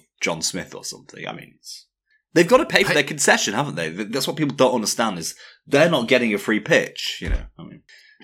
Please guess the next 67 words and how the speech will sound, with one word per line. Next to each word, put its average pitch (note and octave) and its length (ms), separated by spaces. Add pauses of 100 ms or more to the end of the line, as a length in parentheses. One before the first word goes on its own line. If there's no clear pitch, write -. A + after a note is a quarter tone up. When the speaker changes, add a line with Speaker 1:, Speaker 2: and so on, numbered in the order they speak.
Speaker 2:
Who G#3+ 100
Speaker 1:
the F3 60
Speaker 2:
is - 60
Speaker 1:
bar, A2 200
Speaker 2:
it? - 60
The A#2+ 60
Speaker 1:
the F#2 100
Speaker 2:
people C3 120
Speaker 1:
bars. C3+ 140
Speaker 2:
selling B2 320
the A2+ 80
beer? D3+ 180
Speaker 1:
Yeah, D#3 160
the C3+ 80
Speaker 2:
Oh, G3+ 60
I A#3 40
Speaker 1:
bar. - 80
Speaker 2:
see - 180
what - 80
you A2+ 60
Speaker 1:
The A#2+ 40
Speaker 2:
mean. C#3+ 80
Speaker 1:
bars - 200
are A2+ 40
not A2+ 100
getting G2+ 160
a - 40
free G2+ 180
pitch. - 420
They're, - 160 (180)
they're - 100
paying G#3+ 180
a D#3 60
lot G3 240
for - 120
their, F#2+ 180
their G2+ 120
pitches, - 480
you C#2 60
know. C#2 140
So, - 280 (1200)
all C3 140
told. F2 360 (260)
Speaker 2:
Did - 260
you D#3+ 80
watch D#3 500
Eurovision, D#3 540 (120)
Paul? D3+ 160 (100)
Because A#2+ 200
obviously G2 300
I G#2 120
Speaker 1:
Well, G#3 160
I A2+ 100
was A2+ 160
stuck - 200
at A#2+ 80
home A2+ 200
on G2 100
my F#2 160
own, F#2 440
sort - 280
of E2+ 80
twiddling F#2+ 280
my F#2+ 80
Speaker 2:
Yes. E2+ 120
Speaker 1:
thumbs F2 340
and D#2+ 240